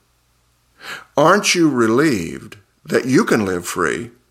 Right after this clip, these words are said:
because Jesus died in your place? Let's pray together.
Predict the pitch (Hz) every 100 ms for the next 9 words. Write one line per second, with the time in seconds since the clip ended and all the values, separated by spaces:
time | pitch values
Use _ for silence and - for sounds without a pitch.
0 | _ _ _ _ 120 123 110 98 98 151
1 | 170 101 87 101 117 107 92 98 101 98
2 | 104 160 - - - - - - - _
3 | _ _ _ _ _ _ _ _ _ _
4 | _ _ _ - 101 98 - 90 67 67
5 | 50 50